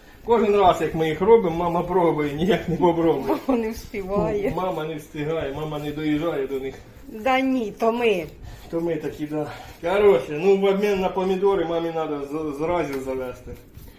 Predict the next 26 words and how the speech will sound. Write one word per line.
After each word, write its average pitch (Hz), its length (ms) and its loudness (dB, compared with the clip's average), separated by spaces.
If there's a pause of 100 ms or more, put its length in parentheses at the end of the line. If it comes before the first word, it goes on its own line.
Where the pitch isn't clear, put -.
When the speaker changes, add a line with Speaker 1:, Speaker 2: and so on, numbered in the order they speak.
(140)
Speaker 1:
Альоні 170 340 -2
колись 170 280 -2
на 165 120 -2
роботу 165 380 0
завезли, 165 440 -2
то 147 120 -6
вона 151 240 -4
там, 143 260 -6 (1400)
за 151 180 -6
нею 156 240 -2
весь 156 200 -2
офіс 151 260 -6
бігав 143 400 -4
потім. 135 220 -12 (1300)
О, 240 160 4 (220)
отак 285 400 0
от 240 100 0
можна, 233 280 2
коротше, 214 380 2
купити, 208 520 -6
зекономити. 190 680 -2
Я 320 120 -6
не 311 120 -6
знаю, 196 460 -4
це 214 240 -6
вже 190 200 -6